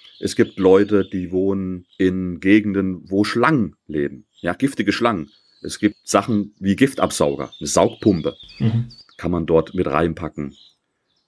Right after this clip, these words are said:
Speaker 1: Ähm, du hast Mullbinden und Binden angesprochen. Ich find Gipsbinden auch noch ganz praktisch.
Speaker 2: Mhm.
Speaker 1: Wenn du vielleicht mal wirklich, weiß, weiß nicht was, äh, fixieren musst, ne? Irgendeine,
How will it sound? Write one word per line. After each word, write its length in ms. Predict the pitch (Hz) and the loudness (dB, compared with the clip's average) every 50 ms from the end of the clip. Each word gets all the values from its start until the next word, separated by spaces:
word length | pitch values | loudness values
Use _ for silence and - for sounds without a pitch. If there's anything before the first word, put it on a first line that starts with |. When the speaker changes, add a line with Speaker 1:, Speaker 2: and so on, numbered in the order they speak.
| _ - | _ -6
Speaker 1:
Ähm, 180 | 82 80 82 | -4 -4 -2
du 140 | 78 95 92 | 0 2 2
hast 180 | 98 - - - | 2 2 2 2
Mullbinden 540 | 101 104 120 127 - 120 120 113 107 110 98 | 6 6 6 6 6 6 4 4 2 0 0
und 160 | 92 92 82 | 0 2 2
Binden 300 | 113 113 117 104 92 - | 2 2 2 0 -4 -2
angesprochen. 500 | - 107 117 117 113 - - 110 104 98 | 0 0 0 0 -2 -2 -2 -2 -2 -2
Ich 80 | 90 - | 0 2
find 200 | - 101 85 - | 2 2 2 2
Gipsbinden 540 | - - - - - - 143 127 - 92 80 | 0 0 0 0 0 2 2 2 0 -2 0
auch 180 | - 82 78 | 0 0 0
noch 160 | 85 95 - | -2 -6 -6
ganz 300 | - 80 73 73 - - | -4 -4 -4 -4 -6 -10
praktisch. 580 | - - - 73 - - - 78 - - - - - | -10 -10 -12 -12 -10 -8 -6 -6 -6 -8 -4 0 4
Speaker 2:
Mhm. 260 | 120 117 107 101 117 | 6 6 6 6 4
Speaker 1:
Wenn 160 | 123 82 82 80 | 2 0 0 0
du 120 | 85 80 | -2 0
vielleicht 280 | - 92 82 78 - - | 2 2 2 2 2 -2
mal 120 | 80 73 | 0 2
wirklich, 420 | 85 95 - - 107 101 - - - - _ _ _ _ - | 2 2 2 0 -2 -2 -4 -10 -16 -20 _ _ _ _ -8
weiß, 280 | 82 82 - - - _ _ _ - | -8 -6 -6 -8 -12 _ _ _ -4
weiß 180 | 82 95 - | -4 -2 -2
nicht 140 | 92 71 - | -4 -4 -4
was, 280 | 78 76 - - - _ _ - - - - - - _ | -4 -4 -4 -6 -10 _ _ -20 -20 -20 -20 -20 -18 _
äh, 280 | - 85 85 82 85 - - - | 0 2 4 4 4 2 0 -2
fixieren 560 | - 113 104 - - - 113 123 123 117 95 | -2 -2 0 0 0 2 4 4 4 4 2
musst, 300 | 82 80 76 - - - | 0 -2 -4 -6 -6 -6
ne? 400 | 78 82 95 104 101 90 78 71 71 - - - | -4 -2 0 0 0 -2 -2 -6 -8 -12 -10 -8
Irgendeine, 460 | - 76 80 90 82 76 71 69 | -6 -6 -4 -4 -6 -8 -8 -8